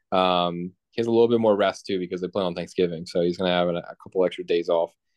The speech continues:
Um, Aaron Jones against Chicago, who is dog do. Um, they are bad. And Jonathan Taylor, Sunday Night Football, in that same game against Dallas.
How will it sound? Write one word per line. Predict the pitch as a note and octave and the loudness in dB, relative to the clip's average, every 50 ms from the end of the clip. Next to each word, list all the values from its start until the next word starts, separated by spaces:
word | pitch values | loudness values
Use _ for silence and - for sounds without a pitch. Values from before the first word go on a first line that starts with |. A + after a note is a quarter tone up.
| _ _ _ _ _ _ _ - | _ _ _ _ _ _ _ -4
Um, | F#2 F2+ F2+ F2+ F2+ F2+ F2+ F#2 - | -2 0 2 2 0 -2 -4 -6 -8
Aaron | - A2+ A2+ A2+ G#2+ | -8 -8 -8 -6 -4
Jones | A#2+ A#2 A2+ A2+ G#2+ | -4 -4 -4 -4 -6
against | G#2 G2+ - - | -6 -8 -10 -10
Chicago, | - - - - B2 A#2 A2 A2 A2 A2 G#2+ A2 A2 A2 G#2 G#2+ - | -16 -10 -2 0 2 2 2 2 2 2 2 2 0 -2 -4 -6 -6
who | A2 G#2 G2 G2 F#2 F2+ _ - | -10 -10 -10 -12 -14 -20 _ -20
is | F#2 F2+ - - - _ _ _ _ _ _ _ _ - | -18 -16 -16 -16 -16 _ _ _ _ _ _ _ _ 0
dog | B2+ A2 G#2 G#2 G#2 G2+ F2 | 2 4 4 4 2 0 -4
do. | - F#2 F2 F2 E2+ F2+ - - | -4 -4 -2 -2 -4 -6 -8 -10
Um, | - F2+ F2 F2 E2+ F2 F2 | -10 -8 -8 -6 -6 -4 -2
they | G2 G2+ G2 | 0 0 2
are | F#2 F2 E2+ E2+ - - | 2 0 -2 -4 -4 -2
bad. | G#2 G2 F#2+ F#2 F2+ F#2 F#2 G#2 _ _ _ _ _ _ _ _ - | 0 2 2 2 0 -2 -4 -6 _ _ _ _ _ _ _ _ -6
And | G2+ F#2+ F#2 F#2 F#2 F#2 F#2 F2+ F2+ F#2 F2+ F#2 F#2 - - - - - - | -4 -2 0 0 0 -2 -2 -2 -4 -4 -6 -8 -10 -12 -18 -20 -12 -4 0
Jonathan | A2+ G#2 G2+ - G#2+ G2 | 0 0 0 0 -2 -4
Taylor, | - - G#2 G2+ G2 G2 F#2+ F#2+ F#2 F#2 F#2 F#2 F#2 F2+ | -2 0 2 4 4 4 4 4 2 2 0 0 -2 -4
Sunday | - - G2+ G2 G2 | -6 -8 -8 -6 -6
Night | F#2+ F#2 - | -8 -6 -4
Football, | G#2+ G2 - G2+ F#2 F#2 F#2 F#2 F2+ F2 F2+ F2+ _ - | -6 -4 -2 0 0 2 2 2 2 0 -2 -4 _ -14
in | F#2 F2+ | -16 -16
that | E2+ - | -14 -10
same | - - B2+ B2+ B2 | -6 -4 -2 -2 -2
game | G#2+ G2 F#2+ F#2 F#2 F#2 | -2 -2 -2 -2 -2 -4
against | F2 F#2 F2+ F2 - | -4 -6 -6 -4 0
Dallas. | G#2+ G#2 G2 F#2 E2+ E2+ F2+ - - - | 2 2 2 2 0 -2 -6 -12 -14 -14